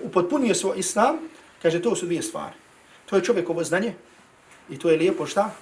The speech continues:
I to je lijepo ponašanje. I možda ono što će nas također postaknuti na ovo jeste hadis gdje Allahu poslanik sallallahu alaihi wa sallam kaže, za hadis zabilježi imam Ahmed u svom musnadu,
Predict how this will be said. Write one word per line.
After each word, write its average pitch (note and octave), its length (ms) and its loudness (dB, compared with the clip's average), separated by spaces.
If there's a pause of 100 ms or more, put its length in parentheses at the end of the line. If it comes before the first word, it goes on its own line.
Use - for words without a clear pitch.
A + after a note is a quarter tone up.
(160)
I - 60 -14
to D#3 80 -2
je C#3+ 60 -4
lijepo D#3 280 -4
ponašanje. - 400 -14 (800)
I D#3+ 80 2
možda A3+ 260 6
ono A#3 180 2
što F#3 120 -4
će F#3 120 -6
nas F3+ 140 2
također G#3 480 4
postaknuti E3+ 500 -2
na F3 100 2
ovo F#3 260 -2 (320)
jeste D#3 420 0 (960)
hadis A3+ 300 4
gdje F3+ 100 4
Allahu G3 240 2
poslanik F#3 340 -2
sallallahu F3 500 2
alaihi F3 200 -2
wa D#3 60 -6
sallam D3+ 340 -2
kaže, E3+ 300 2 (540)
za E3 100 2
hadis E3 280 0
zabilježi D#3+ 300 0
imam D3+ 280 -4 (140)
Ahmed - 260 -4
u D3 40 -12
svom D#3 180 -6
musnadu, F#3+ 340 -4